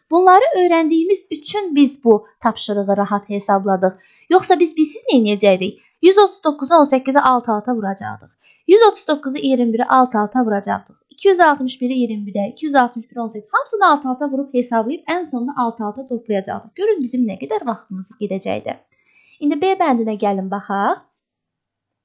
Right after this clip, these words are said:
Bax, B bəndində, ə, yüz iyirmi beş vurulsun qırx səkkiz çıxılsın.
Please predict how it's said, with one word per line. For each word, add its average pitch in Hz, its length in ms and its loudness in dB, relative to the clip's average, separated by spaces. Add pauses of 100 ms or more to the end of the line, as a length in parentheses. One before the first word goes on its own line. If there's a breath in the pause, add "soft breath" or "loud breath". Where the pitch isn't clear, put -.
(680 loud breath)
Bax, 403 200 2
B 440 180 6
bəndində, 240 480 2 (680 soft breath)
ə, 277 80 2 (3500)
yüz 320 200 4
iyirmi 262 380 6
beş 220 600 0 (800)
vurulsun 269 540 0
qırx 254 240 -2
səkkiz 214 720 -4 (280)
çıxılsın. 254 540 0